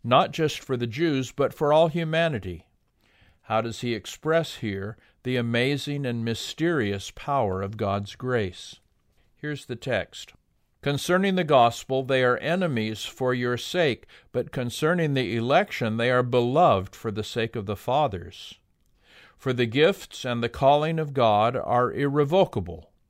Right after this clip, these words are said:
For as you were once disobedient to God, yet have now obtained mercy through their disobedience,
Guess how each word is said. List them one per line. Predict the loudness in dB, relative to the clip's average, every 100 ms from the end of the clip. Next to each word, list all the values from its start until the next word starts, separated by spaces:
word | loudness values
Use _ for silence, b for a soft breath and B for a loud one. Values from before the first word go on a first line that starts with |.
| _
For | 2 4 6
as | 6 2
you | 0 0
were | 2 2
once | 2 0 -2 -2
disobedient | -4 -2 -2 -2 0 0 -2 -4
to | -4
God, | -2 -2 -2 2
yet | 2 2
have | 2 0
now | 2 4 6 4
obtained | 0 -2 -4 -2 -2
mercy | -2 0 0 -2 -6 -8
through | -8 -4 -2
their | 0 2 2
disobedience, | 0 -4 -4 -2 0 0 0 -4 -8